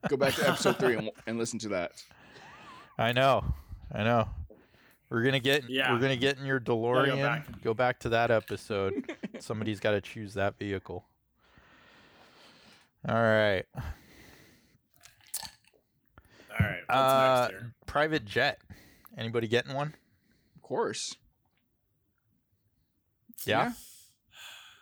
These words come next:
Speaker 3: Yeah, I guess.
Speaker 2: I mean,
Speaker 1: Uh, but
Speaker 2: if you
Speaker 1: have you
Speaker 2: like, you
Speaker 3: I
Speaker 1: have you
Speaker 3: don't
Speaker 1: seen
Speaker 3: know.
Speaker 1: some of the
Speaker 3: I don't
Speaker 1: first
Speaker 2: You would
Speaker 3: think
Speaker 2: just
Speaker 3: I
Speaker 2: fly
Speaker 3: would, to be
Speaker 2: first class?
Speaker 3: honest.
Speaker 1: Have you seen some of the first class that they have nowadays?
Speaker 3: Yeah.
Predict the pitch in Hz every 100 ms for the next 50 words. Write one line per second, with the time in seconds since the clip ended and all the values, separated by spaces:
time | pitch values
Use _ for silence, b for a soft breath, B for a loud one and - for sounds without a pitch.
0 | B B 131 139 180 220 226 185 B B
1 | 185 - 165 165 120 123 190 247 226 254
2 | 226 226 262 330 - - - b b b
3 | 123 127 120 139 143 170 233 233 427 196
4 | 143 147 175 202 165 254 143 147 127 -
5 | 151 123 135 127 113 117 127 117 - -
6 | 156 170 190 185 165 143 151 - 143 139
7 | 131 110 120 113 101 92 87 76 71 -
8 | 220 135 120